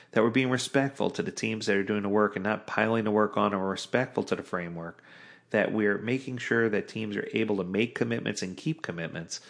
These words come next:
and that we're behaving with radical candor and extreme courage and creating an environment of psychological safety where people feel comfortable and confident working. I hope that helps you out.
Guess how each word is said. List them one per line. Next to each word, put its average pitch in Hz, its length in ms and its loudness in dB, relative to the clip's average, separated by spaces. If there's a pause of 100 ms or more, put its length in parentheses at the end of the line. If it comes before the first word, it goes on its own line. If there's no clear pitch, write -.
(360)
and 113 180 0
that 107 160 2
we're 104 140 2
behaving 123 540 2
with 104 180 -4
radical 107 400 2
candor 92 560 -2
and 87 100 -2
extreme 110 520 -6
courage 87 340 0
and 92 100 -4
creating 127 440 2
an 113 60 2
environment 117 440 2
of 101 80 -4
psychological 90 680 0
safety 85 440 -2 (320)
where 117 120 10
people 147 360 4
feel 90 220 2
comfortable 131 500 -2
and 107 80 -2
confident 90 420 -2
working. 80 400 -8 (840)
I - 120 8
hope 208 200 8
that 185 140 6
helps 175 280 4
you 180 80 6
out. 180 280 6